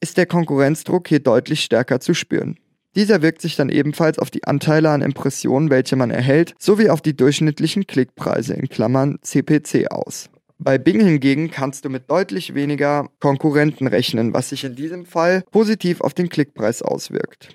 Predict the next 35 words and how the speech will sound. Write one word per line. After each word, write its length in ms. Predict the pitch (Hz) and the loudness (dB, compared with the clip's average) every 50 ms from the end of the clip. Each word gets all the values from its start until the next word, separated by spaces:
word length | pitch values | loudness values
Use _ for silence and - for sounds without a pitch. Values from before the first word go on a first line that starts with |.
| _ - _ _ _ | _ -20 _ _ _
In 140 | 160 160 | 2 4
der 140 | 151 143 135 | 4 4 4
Regel 260 | 147 165 190 208 214 | 4 4 4 4 4
reichen 340 | 190 165 139 135 - 151 139 | 4 4 2 2 2 0 2
daher 320 | 135 135 131 143 165 175 160 | 2 4 4 4 2 2 2
bei 160 | 143 139 135 | 2 2 2
Microsoft 640 | 127 113 127 143 - 165 156 - - 139 - - - | 2 2 0 2 0 -2 0 0 0 -2 -2 -2 -2
Advertising 680 | 131 - - 165 156 - 160 151 156 151 160 165 160 | -2 0 0 0 0 2 0 0 2 2 0 0 0
bereits 340 | 151 139 135 131 131 - - | 0 2 2 0 0 -2 -4
geringere 480 | 151 139 156 170 170 165 139 123 127 | -4 -2 -2 -2 -2 -2 -2 -2 -2
Budgets 500 | 123 123 127 113 - - 120 120 123 - | -2 -2 -4 -2 -2 0 0 0 0 -2
aus, 360 | - - - - 170 175 - - _ | -2 0 0 0 0 -2 -4 -12 _
um 200 | - - 214 220 | -2 0 2 2
eine 240 | 214 - 147 143 139 | 2 0 0 0 0
gute 320 | 123 156 208 208 - 175 135 | 0 0 -2 0 0 0 0
Reichweite 600 | 127 127 139 135 - 139 143 143 143 - 151 - | 2 2 0 0 0 0 2 2 2 2 0 -2
und 160 | - 127 123 | -2 -4 0
somit 260 | - 151 160 170 160 | 0 2 2 2 -2
vergleichsweise 840 | - - 135 123 131 131 143 170 175 - - 156 160 165 165 156 165 | -2 -4 -2 0 0 2 2 0 0 -2 -2 0 0 0 0 0 -4
viele 300 | - - 160 156 156 139 | -4 -2 -2 0 2 2
Impressionen 640 | - 160 - - 139 135 - - 127 127 127 139 | 0 0 -2 -4 -6 -6 -2 0 0 0 2 2
und 140 | 151 160 - | 0 -2 -2
Klicks 320 | - 156 131 - - - | -2 -4 -4 -4 -6 -10
zu 80 | - - | -8 -6
erlangen. 500 | - - 107 - - 50 - - 135 139 _ _ | -4 -4 -4 -4 -6 -6 -8 -10 -14 -16 _ _
Dies 220 | - 185 214 208 - | -4 -4 -4 -4 0
führt 220 | - 175 170 - | 0 0 0 2
entsprechend 580 | - 135 - - - - 135 131 - 131 123 - | -2 -4 -4 -6 -2 -2 -2 -2 0 -4 -2 2
häufig 460 | 131 127 143 151 - 170 165 - - _ | 4 4 4 4 2 0 -2 -2 -6 _
zu 140 | - - - | -2 0 2
einem 260 | 117 139 139 131 123 - _ | 2 2 2 0 -2 -2 _
besseren 400 | - 135 - - 147 - 160 165 | -2 -2 0 0 -2 0 0 -2
R 260 | - - 135 - - | 0 0 0 0 2
O 140 | 160 175 - | 2 2 2
I. 160 | - 135 - | 0 -2 -4